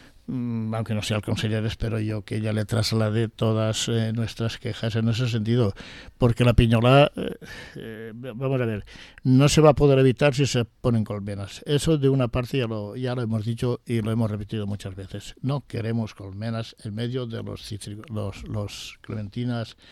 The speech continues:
las clementinas, los naranjos de huertos de clementinas de aquí de La Plana.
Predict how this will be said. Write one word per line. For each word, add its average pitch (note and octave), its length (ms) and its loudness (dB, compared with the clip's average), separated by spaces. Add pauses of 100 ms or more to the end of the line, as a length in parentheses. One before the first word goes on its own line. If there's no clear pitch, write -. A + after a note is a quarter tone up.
(180)
las - 140 -6
clementinas, A#2 500 -2
los A2+ 120 0
naranjos A#2 360 0
de A#2 60 -2
huertos A2+ 300 -2
de G#2+ 80 -4
clementinas G#2+ 520 -6
de A2 100 -8
aquí A#2 200 -4
de A2+ 100 0
La A2 100 -2
Plana. G2+ 380 -4